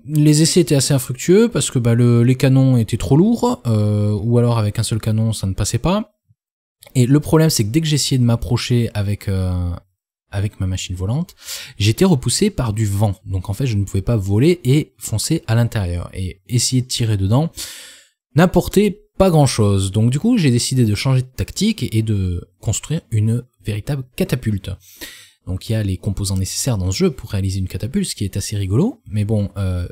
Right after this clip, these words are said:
les premiers <laughs> essais ont donné des résultats quand même assez, euh, euh, dubitatifs, on va dire.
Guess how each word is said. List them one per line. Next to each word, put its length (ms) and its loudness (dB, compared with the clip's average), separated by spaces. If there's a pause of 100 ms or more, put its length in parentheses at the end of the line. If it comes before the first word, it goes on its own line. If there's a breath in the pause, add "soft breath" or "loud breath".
(160)
les 200 2
premiers 360 4
<laughs> 20 8
essais 300 4 (120)
ont 80 4
donné 200 6
des 200 2
résultats 480 4
quand 140 -4
même 180 2
assez, 380 2
euh, 140 4 (800 loud breath)
euh, 360 4
dubitatifs, 720 2
on 80 6
va 100 8
dire. 340 0